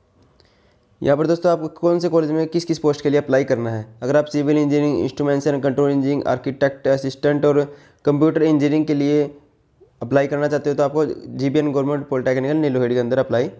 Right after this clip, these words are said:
करना होगा। अपने डॉक्यूमेंट जो भी है सबमिट वहाँ पर करने होंगे। टेक्सटाइल टेक्नोलॉजी, इलेक्ट्रिकल इंजीनियरिंग, वर्कशॉप इंस्ट्रक्टर, फिटिंग, इलेक्ट्रिकल, वेल्डिंग, कारपेंटर शॉप के लिए आपको गवर्नमेंट पॉलिटेक्निकल जट्टल के अंदर अपने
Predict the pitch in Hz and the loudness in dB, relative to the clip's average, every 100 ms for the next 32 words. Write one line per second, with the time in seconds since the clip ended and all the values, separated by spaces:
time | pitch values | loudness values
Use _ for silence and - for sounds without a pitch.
0 | - 135 120 107 101 104 110 - _ _ | -2 -2 0 -4 -4 -6 -8 -16 _ _
1 | _ _ _ _ _ _ _ _ _ 117 | _ _ _ _ _ _ _ _ _ -2
2 | 123 131 131 135 135 135 135 151 131 139 | 0 2 0 0 0 0 0 -2 -2 0
3 | 135 120 143 139 113 104 101 101 113 _ | 0 -2 -2 -2 -2 -4 -8 -10 -14 _
4 | _ _ _ - - _ _ _ _ _ | _ _ _ -20 -20 _ _ _ _ _
5 | 151 147 - 156 156 156 156 151 156 139 | -2 -2 0 0 2 0 0 0 0 2
6 | 139 139 143 147 147 147 147 147 135 135 | 0 0 0 0 2 0 0 -2 -2 -2
7 | 139 143 139 139 135 - 139 135 135 143 | -2 -4 -4 -6 -6 -2 -2 -2 -2 0
8 | 143 113 123 123 131 135 127 120 131 135 | 0 0 -2 -2 -2 0 2 2 0 -2
9 | 113 127 127 127 123 135 127 127 123 123 | -2 -4 -2 -2 -2 -4 -2 0 0 0
10 | 127 127 131 131 127 123 120 135 135 127 | 2 2 2 -2 -2 0 0 0 0 -2
11 | 127 120 120 117 123 117 131 | -2 -4 -4 -2 -4 -4 -6